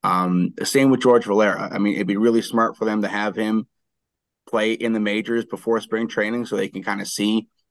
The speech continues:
where that bat is with major league pitching, um, you know, kinda where he is, especially how he's hitting the ball right now.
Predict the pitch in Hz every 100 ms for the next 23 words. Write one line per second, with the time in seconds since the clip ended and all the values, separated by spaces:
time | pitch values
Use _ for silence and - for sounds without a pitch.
0 | - 101 104 104 104 104 98 104 101 -
1 | 113 117 117 - - 104 107 110 107 104
2 | 101 110 107 120 127 151 _ _ _ _
3 | - 101 101 98 101 92 107 98 92 104
4 | 104 107 107 113 107 - 123 - 110 -
5 | - - 110 107 - 110 107 107 101 107
6 | 104 107 123